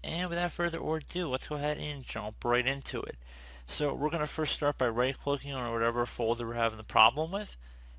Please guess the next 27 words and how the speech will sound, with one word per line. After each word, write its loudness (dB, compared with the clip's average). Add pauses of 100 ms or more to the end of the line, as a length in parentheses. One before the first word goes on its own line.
(140)
And -4
then -2
you -2
wanna 0
select 0
Properties. -2 (1120)
Go 4
ahead 6
and -4
left 2
click -2
on -2
the -8
Security 0
tab, -2 (100)
and -2
now 4
you 4
wanna 2
select 4
Advanced -2
near -4
the -4
bottom 2
of -2
this -4
window. -2